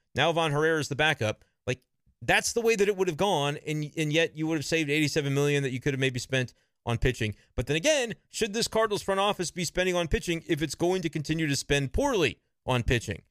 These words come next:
You have to identify the players, develop the ones that you have that are young, but identify the ones outside the organization that you think can give you a leg up and a boost.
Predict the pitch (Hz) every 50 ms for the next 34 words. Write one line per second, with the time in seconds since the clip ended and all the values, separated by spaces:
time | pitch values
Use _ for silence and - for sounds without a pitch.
0 | _ _ _ _ _ _ _ - 151 156 165 160 - 156 143 135 127 110 139 156
1 | 175 170 - - 170 170 170 165 160 - - 165 160 170 170 170 170 - - _
2 | _ _ _ _ _ _ - 123 110 131 156 185 160 - 180 165 170 170 165 -
3 | 160 143 - 156 143 156 156 156 139 156 147 143 135 123 143 151 151 147 131 120
4 | 131 127 123 110 139 175 202 - - 180 165 151 143 139 139 147 147 147 139 143
5 | 135 - - 151 143 127 135 139 139 127 131 123 117 117 139 165 160 - - 131
6 | 120 113 - _ _ _ _ _ 131 127 151 160 165 147 - 156 156 156 143 -
7 | 151 143 131 151 156 139 139 139 139 135 127 127 131 127 127 110 131 139 127 117
8 | - 113 113 107 147 170 127 - - - -